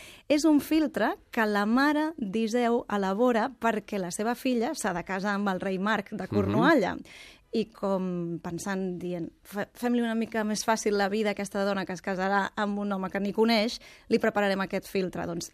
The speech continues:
Speaker 1: el portava preparat per aquest casament i ella el veu per accident amb Tristany i és d'aquí on surt tot el, el problema.
Speaker 2: Així ho narra Bedier, per exemple, la seva,
Speaker 1: Exactament.
Speaker 2: la seva versió.
Speaker 1: Doncs Wagner no, Wagner el, el, és el que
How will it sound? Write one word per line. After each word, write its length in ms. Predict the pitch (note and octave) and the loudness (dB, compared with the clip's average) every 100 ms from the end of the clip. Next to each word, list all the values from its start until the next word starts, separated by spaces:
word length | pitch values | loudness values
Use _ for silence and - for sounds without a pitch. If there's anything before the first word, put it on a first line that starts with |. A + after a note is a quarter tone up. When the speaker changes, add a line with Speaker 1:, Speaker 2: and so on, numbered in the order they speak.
| G#3+ | -2
Speaker 1:
el 80 | G3+ | 0
portava 380 | G#3 G3+ G#3 G3+ | 0 2 2 4
preparat 380 | G3+ G3 G3 G3 | 2 2 0 2
per 80 | F#3 | -2
aquest 160 | F#3 - | -4 -4
casament 440 | G3 G3 G3 G3 | -2 0 0 0
i 80 | G#3+ | 0
ella 180 | G#3 G3+ | 2 4
el 80 | G3+ | 4
veu 220 | G3+ G3 | 4 2
per 140 | G3 A3+ | 2 2
accident 460 | A#3 - G#3 G#3+ - | 2 0 0 0 0
amb 200 | B3 A3 | 0 0
Tristany 400 | A3 F#3+ G3 G3 | 0 0 -2 0
i 40 | G#3 | -2
és 80 | F#3+ | -2
d'aquí 240 | G3+ F#3 | -4 -4
on 140 | F#3 F3+ | -4 -4
surt 240 | F#3+ F3 | -6 -6
tot 200 | - F3 D#3 | -6 -4 -4
el, 140 | D3 - - | -6 -8 -6
el 120 | F3 | -6
problema. 280 | - D#3+ - | -4 -4 -4
Speaker 2:
Així 160 | D3+ F#2+ | -4 -2
ho 120 | G2 | 0
narra 260 | E2+ E2+ | 0 0
Bedier, 300 | E2+ D#2+ E2 - | -2 0 -2 -4
per 200 | - F2 | -6 -2
exemple, 220 | A3+ G#3 | 2 2
la 40 | |
seva, 120 | G3 G3+ | 2 2
Speaker 1:
Exactament. 460 | G3+ G3 F#3+ F#3 E3 | 4 2 2 -2 -4
Speaker 2:
la 60 | |
seva 180 | - E2+ | -4 -4
versió. 320 | D#2+ - - - - | -4 -4 -6 -6 -2
Speaker 1:
Doncs 420 | G#3+ C4 C4 A3+ | 4 4 4 2
Wagner 320 | A#3+ A#3+ C#4+ | 0 2 2
no, 200 | C4 D#4 B3+ | 4 4 4
Wagner 320 | A3+ B3 B3+ | 2 2 2
el, 180 | B3+ B3+ - | 4 2 2
el, 160 | B3 A#3+ - | 0 0 0
és 120 | A#3 | 0
el 140 | B3 A#3+ | 0 -2
que 200 | B3 | -4